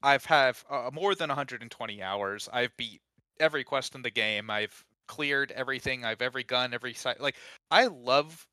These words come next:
that game so much. And then when Edge Runners came out, I, I just it just tenfolded everything. It's like, make a perfect show to complement the world you created.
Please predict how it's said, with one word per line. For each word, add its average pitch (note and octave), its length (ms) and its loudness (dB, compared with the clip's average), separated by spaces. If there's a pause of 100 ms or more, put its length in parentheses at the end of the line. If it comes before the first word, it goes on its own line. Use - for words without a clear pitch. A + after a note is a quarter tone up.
(320)
that C#3 260 2
game C#3 240 -4
so C#3+ 340 0
much. A#2+ 440 -4
And C#3+ 120 -8
then C#3+ 140 -6
when B2 260 -4
Edge E3 240 4
Runners D#3 320 -2
came D3 240 -8
out, C#3 200 0
I, B2+ 60 -2 (240)
I C#3+ 140 6
just C3 280 -4 (240)
it B2 140 0
just - 220 -8
tenfolded B2 680 0 (100)
everything. G#2 560 -6 (240)
It's E3 140 -4
like, G3 280 4
make E3 220 2
a E3 60 6
perfect - 640 -2
show C3+ 540 -4
to - 80 -8
complement C#3 580 -6
the A#2+ 80 -8
world A2+ 380 -10
you B2 120 -14
created. G2+ 600 -8